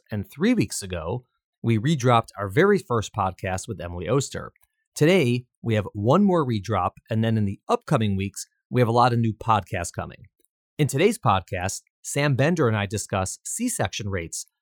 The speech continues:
and why that number may not be so important, or at least why it may not be the right question to be asking of your doctor or hospital. We originally dropped this two years ago in May twenty twenty, and I chose it as one of our redrops for this year.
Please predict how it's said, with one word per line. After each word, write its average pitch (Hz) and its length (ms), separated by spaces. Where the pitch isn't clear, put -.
and 120 140
why 131 140
that 180 160
number 127 480
may 139 160
not 156 240
be 135 100
so 107 220
important, 98 540
or 131 100
at 135 80
least 185 240
why 123 340
it 113 120
may 123 120
not 117 140
be 117 80
the 104 100
right 117 240
question 104 500
to - 80
be 95 140
asking 101 540
of 98 100
your 98 120
doctor 92 420
or 90 60
hospital. 90 580
We 131 220
originally 190 480
dropped 113 320
this 107 180
two 175 160
years 135 240
ago 104 280
in 101 180
May 107 160
twenty 92 320
twenty, 92 440
and 123 140
I 117 60
chose 151 340
it 101 160
as 104 160
one 110 160
of 104 80
our 98 140
redrops 104 520
for 95 140
this 90 240
year. - 220